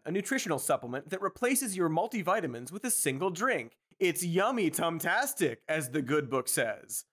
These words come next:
The good Bible book. A G one is jam-packed with seventy-five vitamins, minerals, probiotics, and other whole food sourced ingredients.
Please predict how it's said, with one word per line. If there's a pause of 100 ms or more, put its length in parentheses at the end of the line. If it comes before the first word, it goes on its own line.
The
good (160)
Bible
book. (640)
A
G
one
is
jam-packed
with
seventy-five
vitamins,
minerals,
probiotics,
and
other
whole
food
sourced
ingredients.